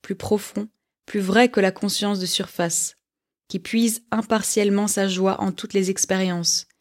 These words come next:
C'est cette joie qui soutient secrètement l'être mental superficiel et lui permet de persévérer à travers tous les labeurs, les souffrances et les épreuves dans le mouvement tumultueux du devenir. Ce que nous appelons nous-mêmes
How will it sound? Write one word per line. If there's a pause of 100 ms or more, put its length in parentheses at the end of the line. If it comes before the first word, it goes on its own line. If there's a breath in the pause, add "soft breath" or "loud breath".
(380)
C'est
cette
joie
qui
soutient
secrètement
l'être
mental
superficiel (240)
et
lui
permet
de
persévérer
à
travers
tous
les
labeurs,
les
souffrances (340 soft breath)
et
les
épreuves
dans
le
mouvement
tumultueux
du
devenir. (800)
Ce
que
nous
appelons
nous-mêmes